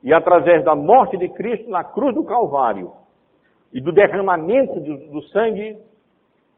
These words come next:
do Filho de Deus na cruz, é que Deus pôde oferecer em Cristo, é, a possibilidade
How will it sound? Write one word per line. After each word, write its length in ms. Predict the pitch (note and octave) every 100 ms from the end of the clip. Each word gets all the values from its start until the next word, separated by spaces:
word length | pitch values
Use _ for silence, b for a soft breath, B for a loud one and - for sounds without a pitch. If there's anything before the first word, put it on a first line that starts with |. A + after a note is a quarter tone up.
| _ _ _ _
do 160 | B2+ D3+
Filho 280 | - B3 F#3+
de 120 | D#3+
Deus 500 | C3 G3 G#3 A#3 G3 - _ _ _ _ _ _ _ _ _ _ _ _ -
na 180 | F3
cruz, 500 | F3 F#3 E3 A#2 F2 - - _ _ _ _ _ _ _ _ _ _
é 100 | C#3+
que 140 | D3+ E3
Deus 380 | B2 D#3+ E3+ -
pôde 500 | D3+ D3 D3 D#3 E3+ - _ _ _ _ _
oferecer 640 | D3 - A#3 F#3+ - F#3+
em 140 | F#3+ -
Cristo, 520 | B2+ B2 - - - _ _ _ _ _ _ _ _ _ _ _ _ _ _ _ -
é, 380 | A#2 G#2+ G#2 -
a 140 | A#2
possibilidade 1000 | - B3+ B3+ F#3+ F3+ D#3 C3 B2 G2 F2+